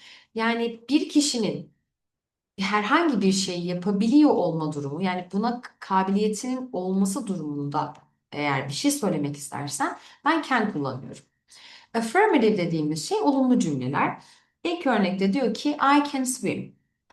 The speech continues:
Ben yüzebilirim. Yani, "This means you know how to swim." Bu da senin ya da işte benim yüze-, yüzmeyi bildiğim anlamına geliyor. Yani buna kabiliyetim var ve ben bunu yapabiliyorum.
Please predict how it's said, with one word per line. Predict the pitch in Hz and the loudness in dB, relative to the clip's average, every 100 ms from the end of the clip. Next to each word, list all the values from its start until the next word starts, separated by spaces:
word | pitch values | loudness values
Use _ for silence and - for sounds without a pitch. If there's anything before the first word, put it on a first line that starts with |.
| _ _ _ | _ _ _
Ben | 247 226 277 294 | 4 4 4 2
yüzebilirim. | 233 220 247 226 196 - - _ _ - | 2 0 0 0 -2 -4 -14 _ _ -2
Yani, | 165 123 196 311 - _ - | -2 0 0 -2 -6 _ -2
"This | 320 - | -2 0
means | 226 240 254 262 | 0 0 -2 -2
you | 262 | 0
know | 269 269 269 | 0 0 0
how | 247 240 | -2 -2
to | 233 | -4
swim." | - - 127 - - _ - | -4 -2 -6 -6 -18 _ -4
Bu | 339 | 2
da | 311 392 | 4 2
senin | - 277 294 - - _ 202 | 0 0 0 -2 -10 _ -4
ya | 185 | -2
da | |
işte | 170 - 180 | -2 -2 -2
benim | 240 247 370 302 | 0 0 -2 -2
yüze-, | 240 247 269 269 214 | 0 2 2 0 0
yüzmeyi | 233 233 294 254 | 0 4 4 4
bildiğim | 226 208 208 226 202 | 2 2 2 4 4
anlamına | 156 151 143 143 | 2 0 0 -2
geliyor. | 139 139 135 143 | -2 -4 -4 -4
Yani | 143 147 | -2 -2
buna | 233 262 269 392 - _ | 0 4 4 2 -4 _
kabiliyetim | - 240 226 214 202 196 - 165 | 0 2 4 4 2 0 -4 -4
var | 196 311 262 | -2 0 0
ve | 240 | 2
ben | 233 220 | 2 2
bunu | 285 | 0
yapabiliyorum. | 247 240 196 196 202 156 127 - | 0 0 0 2 0 -2 -8 -14